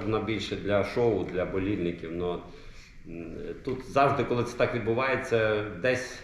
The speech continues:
щось недопрацьовано. Десь ми загрались, бо ми хотіли забити гол і йшли вперед, але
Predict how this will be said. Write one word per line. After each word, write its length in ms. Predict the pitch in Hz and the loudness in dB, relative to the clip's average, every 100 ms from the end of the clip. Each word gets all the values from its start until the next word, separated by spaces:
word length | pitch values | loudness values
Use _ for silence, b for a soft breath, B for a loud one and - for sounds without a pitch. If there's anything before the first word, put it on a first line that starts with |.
| - | -16
щось 340 | - 127 110 | -4 0 2
недопрацьовано. 800 | 110 101 101 101 - 85 78 76 | 4 2 0 -2 0 -2 -2 -6
Десь 300 | 78 107 104 | 0 0 2
ми 100 | 98 | 0
загрались, 500 | 92 95 117 123 110 95 | 2 2 4 4 4 0
бо 80 | 98 | 0
ми 120 | 95 | 0
хотіли 400 | 104 92 95 92 | -2 -4 -2 -2
забити 380 | 90 92 87 87 | -2 -2 -2 -2
гол 220 | 90 85 | 0 0
і 20 | 85 | -2
йшли 240 | - 90 | -4 -4
вперед, 380 | 87 90 85 80 | -2 -2 -2 -4
але 160 | - 82 | -4 -2